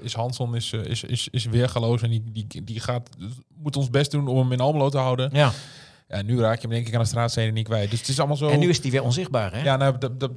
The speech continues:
Speaker 1: het is
Speaker 2: Ja.
Speaker 1: zo
Speaker 2: Het is... Ja.
Speaker 1: Ja.
Speaker 2: Nee, maar ik vind, ja.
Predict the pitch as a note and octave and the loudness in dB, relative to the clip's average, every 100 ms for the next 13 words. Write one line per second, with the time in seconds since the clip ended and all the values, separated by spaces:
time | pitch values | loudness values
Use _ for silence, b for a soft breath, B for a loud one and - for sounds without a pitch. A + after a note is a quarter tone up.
0 | - C3 A#2 E3 C#3+ F#3 F3 D3 - A#2 | -10 -6 2 2 4 4 4 2 -2 -6
1 | D3 - - - - - _ _ _ B2 | -4 -4 -6 -10 -14 -20 _ _ _ -4
2 | A#2+ F#2 - G2 - - - _ _ _ | -4 -6 -6 -6 -6 -12 -20 _ _ _
3 | - D#3+ A#2+ A#2+ - - C3 | -8 -6 -4 -8 -8 -4 -2